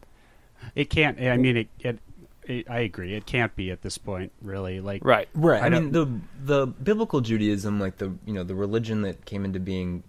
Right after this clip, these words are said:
Speaker 3: you know, with God's covenant with Abraham and that was practiced by the Holy Family, it, it didn't live past the destruction of the
Speaker 1: Right, I was gonna
Speaker 3: temple.
Speaker 1: say seventy
Speaker 3: And
Speaker 1: A D,
Speaker 3: so
Speaker 1: yeah.
Speaker 3: Right. So, I mean,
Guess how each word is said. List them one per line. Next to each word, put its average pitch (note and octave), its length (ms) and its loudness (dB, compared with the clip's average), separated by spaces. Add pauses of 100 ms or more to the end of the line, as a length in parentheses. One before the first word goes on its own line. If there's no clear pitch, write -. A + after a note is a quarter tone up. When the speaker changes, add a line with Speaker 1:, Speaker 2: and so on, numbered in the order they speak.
(120)
Speaker 3:
you G2 100 -6
know, F2 80 -4
with F2 120 -6
God's F#2 260 -4
covenant F#2 340 -6
with F2+ 120 -6
Abraham G2 540 0
and F2 200 -8 (180)
that F#2+ 120 -4
was F#2 100 -8
practiced F#2+ 460 -4
by F2+ 120 -2
the F2 100 -2
Holy F2 200 -2
Family, G2 460 -2 (400)
it, - 160 -14
it A2 200 -2
didn't B2 280 -2 (100)
live G#2 260 -4
past F#2 360 -6
the F#2+ 80 -4
destruction F2+ 480 -6
of D#2+ 120 -8
the A2+ 60 -4
Speaker 1:
Right, A2+ 160 4
I G#2+ 40 2
was A2 100 0
gonna A#2 100 4
Speaker 3:
temple. G#2+ 160 2
Speaker 1:
say - 40 -6
seventy A2+ 360 4
Speaker 3:
And G#2 100 6
Speaker 1:
A G2+ 40 6
D, A2 120 0
Speaker 3:
so G#2 160 4
Speaker 1:
yeah. F#2 300 -6 (640)
Speaker 3:
Right. C3 320 2
So, C3 80 -2
I - 20 2
mean, A2+ 220 0